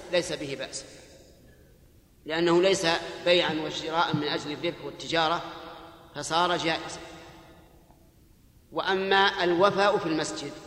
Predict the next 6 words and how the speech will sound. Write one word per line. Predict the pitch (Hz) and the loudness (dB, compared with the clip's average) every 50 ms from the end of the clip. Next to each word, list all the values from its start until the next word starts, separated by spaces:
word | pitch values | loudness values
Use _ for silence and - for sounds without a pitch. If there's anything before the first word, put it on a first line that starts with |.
| - - - - - - - - - - - - - - - - - | -18 -20 -20 -20 -20 -20 -20 -20 -20 -20 -20 -20 -20 -20 -20 -8 -4
يعني | 156 143 170 160 151 147 | -2 0 0 0 -2 -4
إنسان | 151 - - 165 165 165 156 156 151 147 - - - - - - - - - - - | -6 -6 -2 2 2 4 4 2 0 -2 -4 -8 -10 -12 -14 -14 -16 -16 -18 -16 -4
وجد | 135 165 175 170 175 156 156 | 0 0 2 2 2 0 0
صاحبه | 147 - 165 147 131 151 160 160 156 147 147 147 147 139 147 | -2 -2 -2 -4 -2 -4 -4 -4 -4 -4 -4 -6 -8 -8 -8
الذي | 147 147 147 151 143 156 | -8 -6 -6 -4 -2 -2
يطلبه | 151 147 147 160 160 151 156 151 | -2 -2 -2 -4 -4 -4 -6 -8